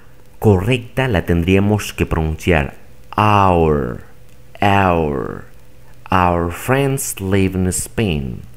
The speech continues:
Pero así no hablan. Es, este tipo de pronunciación la vas a encontrar en contextos muy formales.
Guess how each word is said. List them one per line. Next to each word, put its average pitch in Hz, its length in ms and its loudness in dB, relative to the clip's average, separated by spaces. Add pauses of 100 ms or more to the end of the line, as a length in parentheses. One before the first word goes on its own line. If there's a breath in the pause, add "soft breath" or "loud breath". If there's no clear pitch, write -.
(160)
Pero 123 220 4
así 170 240 0
no 156 280 4
hablan. 98 460 0 (380 loud breath)
Es, 190 240 0 (300)
este 160 200 2
tipo 143 460 0
de 120 300 4
pronunciación 95 680 0
la 85 100 2
vas 87 220 0
a - 20 2
encontrar 90 380 -2
en 92 140 0
contextos 90 680 -4
muy 90 300 2
formales. 104 760 -2